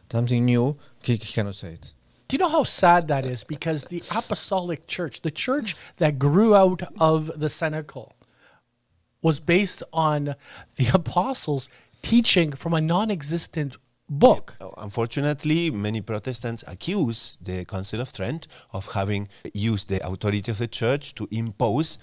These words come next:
Speaker 3: something that was dictatorial. What happened in Trent was very beautiful. They said, "When we have consensus on several fathers, what does it mean? That becomes Catholic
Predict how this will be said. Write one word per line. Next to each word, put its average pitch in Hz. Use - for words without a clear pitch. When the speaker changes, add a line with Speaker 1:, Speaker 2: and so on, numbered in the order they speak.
Speaker 3:
something 101
that 95
was 98
dictatorial. 87
What 101
happened 110
in 95
Trent 117
was 98
very 95
beautiful. 85
They 90
said, 85
"When 104
we 117
have 104
consensus 113
on 92
several 98
fathers, 214
what 101
does 101
it 101
mean? 190
That 104
becomes 104
Catholic 90